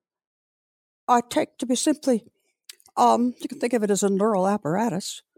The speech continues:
whose job is to learn over time to recognize the same thing again and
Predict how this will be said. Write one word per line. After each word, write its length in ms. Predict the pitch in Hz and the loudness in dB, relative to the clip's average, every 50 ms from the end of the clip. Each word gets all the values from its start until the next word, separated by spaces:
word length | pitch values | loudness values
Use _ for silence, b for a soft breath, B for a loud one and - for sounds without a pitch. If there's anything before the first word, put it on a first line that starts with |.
| _ _ _ _ _ _ _ _ _ _ _ _ _ _ _ _ _ - | _ _ _ _ _ _ _ _ _ _ _ _ _ _ _ _ _ 2
whose 280 | 220 254 240 - - | 4 4 4 4 2
job 580 | _ - 233 - 311 339 208 160 143 165 208 220 - _ _ _ _ _ - | _ 2 4 6 8 8 6 6 4 2 -4 -10 -14 _ _ _ _ _ -6
is 140 | 233 214 - | -6 -6 -4
to 120 | - 226 | -4 -4
learn 300 | 214 226 262 294 294 240 | -2 0 0 0 0 0
over 240 | 214 208 196 190 185 _ - | -2 -2 -2 -4 -8 _ -4
time 500 | - 285 302 294 220 185 196 208 214 - _ _ _ _ _ _ _ _ _ _ _ _ _ _ _ _ _ _ | 0 2 4 4 2 2 -2 -4 -8 -8 _ _ _ _ _ _ _ _ _ _ _ _ _ _ _ _ _ _
to 100 | - 262 | -2 4
recognize 540 | 233 330 415 415 508 403 254 202 175 170 - | 4 4 4 4 2 2 4 4 4 4 2
the 80 | 170 | -2
same 300 | 160 - - 170 165 170 | -2 0 0 0 0 -2
thing 240 | 170 - 180 170 175 | -4 -6 -6 -6 -4
again 420 | 175 180 - 165 151 151 180 220 233 _ | -6 -6 -4 -4 -2 -2 -2 -4 -6 _
and 220 | - 214 214 202 | -2 0 0 0